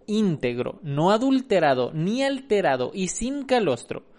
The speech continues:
procedente del ordeño higiénico, regular, completo e ininterrumpido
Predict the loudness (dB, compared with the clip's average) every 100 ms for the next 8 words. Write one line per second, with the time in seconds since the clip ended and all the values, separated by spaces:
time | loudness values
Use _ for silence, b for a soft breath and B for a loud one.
0 | b b b 0 2 2 0 0 0 2
1 | 2 0 0 0 0 0 -2 -2 -4 -6
2 | -6 -6 -2 -2 -2 -2 -4 -4 -2 0
3 | 0 0 2 2 0 -6 -6 -4 -4 -2
4 | 0 0 -2 0 0 -2 -2 -2 -2 -2
5 | -4 0 0 2 0 -4 -6 -6 -4 -2
6 | -2 -6